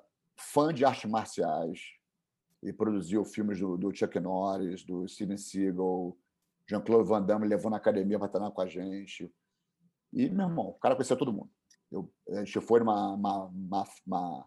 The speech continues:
uma festa na casa dele, na luta do Oscar de la Hoya com o Julio César Chaves, cara. O cara, pra quinhentas pessoas, cara, Hollywood inteira lá, botou um telão, cara, na mesa só pra gente.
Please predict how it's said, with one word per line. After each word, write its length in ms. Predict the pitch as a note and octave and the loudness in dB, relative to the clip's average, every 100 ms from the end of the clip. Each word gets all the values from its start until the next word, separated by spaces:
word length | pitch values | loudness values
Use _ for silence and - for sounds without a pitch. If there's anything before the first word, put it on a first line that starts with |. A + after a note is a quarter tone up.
| _ | _
uma 120 | G2 G2 | -6 -6
festa 640 | - A2+ A2 - E2 - _ _ _ _ _ _ _ _ _ - | 4 4 4 0 -6 -8 _ _ _ _ _ _ _ _ _ -12
na 100 | G#2+ | -6
casa 320 | - G#2 F#2+ | 0 2 2
dele, 240 | F2+ G#2+ G2+ | 4 2 2
na 120 | G2+ | 0
luta 200 | G#2+ F#2+ | -2 -2
do 80 | G2 | -2
Oscar 300 | - G#2 G#2 | 0 0 2
de 80 | |
la 200 | G#2+ G#2 | 2 0
Hoya 280 | F#2 G2+ G#2+ | 2 4 4
com 160 | - F2+ | 2 -2
o 20 | |
Julio 240 | G#2+ A2 | -2 -2
César 260 | - G2 F#2+ | -2 0 0
Chaves, 440 | - F2 F#2+ F#2 | -2 -2 -2 -4
cara. 180 | - E2+ | -8 -8
O 40 | F2 | -6
cara, 340 | F2 F#2 E2 _ _ _ _ _ _ _ _ _ _ _ | -4 -4 -6 _ _ _ _ _ _ _ _ _ _ _
pra 100 | F2+ | -4
quinhentas 480 | - - A2 A2 - | -2 -2 0 0 0
pessoas, 480 | G#2 F2 - G2+ G2+ | -2 -2 -2 -2 0
cara, 160 | F#2+ | 0
Hollywood 320 | F2 F#2 G#2 A2 | 2 2 0 -2
inteira 320 | F#2+ G#2+ F#2 | 0 0 2
lá, 160 | G2 | 0
botou 180 | F#2+ A2 | -2 -4
um 60 | G2 | -2
telão, 460 | - F#2+ F#2 G2+ | 2 2 2 -2
cara, 160 | G2+ F#2 | -2 -2
na 60 | F#2+ | 0
mesa 200 | G#2+ G2 | 0 0
só 160 | A2+ | 0
pra 220 | A#2 G#2 | 0 0
gente. 580 | F2 F2+ G2+ - - - | -2 -4 -6 -8 -12 -18